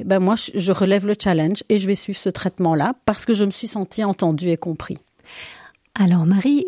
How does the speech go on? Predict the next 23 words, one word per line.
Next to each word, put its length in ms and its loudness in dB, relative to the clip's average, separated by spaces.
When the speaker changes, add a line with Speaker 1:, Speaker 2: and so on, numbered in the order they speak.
Speaker 2:
dans 180 2
ce 120 -2
que 100 2
vous 180 2
nous 180 2
expliquez, 720 0
il 160 4
y 100 4
a 20 6
une 180 6
notion 440 2
d'ajustement 920 2
hein, 240 0
de 140 2
traitement, 720 0
c'est, 240 -2
c'est 180 -4
du 140 0
sur-mesure 840 0
presque 500 -2
par 180 -2
rapport 420 0
à, 180 0